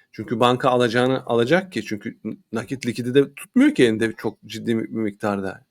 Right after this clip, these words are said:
O sermaye yeterlilikleri falan yok yani öyle bir şey. Yüzde bir bir oranlarla adamlar rezerv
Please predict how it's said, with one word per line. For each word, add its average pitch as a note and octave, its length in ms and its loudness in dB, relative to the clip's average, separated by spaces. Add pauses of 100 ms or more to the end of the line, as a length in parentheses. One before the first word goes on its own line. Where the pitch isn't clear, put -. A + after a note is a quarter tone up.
(100)
O G#2 180 0
sermaye A#2 440 2
yeterlilikleri A#2+ 540 0
falan B2 240 0
yok A#3 280 10
yani C3 340 4
öyle G#2+ 120 2
bir G#2 80 -4
şey. - 320 -4 (320)
Yüzde B2 360 2
bir F3+ 160 4 (180)
bir D#3 160 4
oranlarla C#3+ 800 4 (340)
adamlar A#2 540 -2 (760)
rezerv A#2 460 0